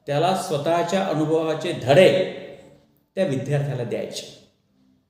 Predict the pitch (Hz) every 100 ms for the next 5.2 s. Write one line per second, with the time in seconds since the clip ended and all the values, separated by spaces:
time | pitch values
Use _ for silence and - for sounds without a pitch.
0 | _ _ _ _ _ _ _ _ _ _
1 | _ - 135 202 240 - - - - -
2 | 135 190 254 294 240 214 240 247 208 220
3 | 208 185 190 - - - - - _ -
4 | 165 226 269 170 202 233 240 285 294 269
5 | 190 -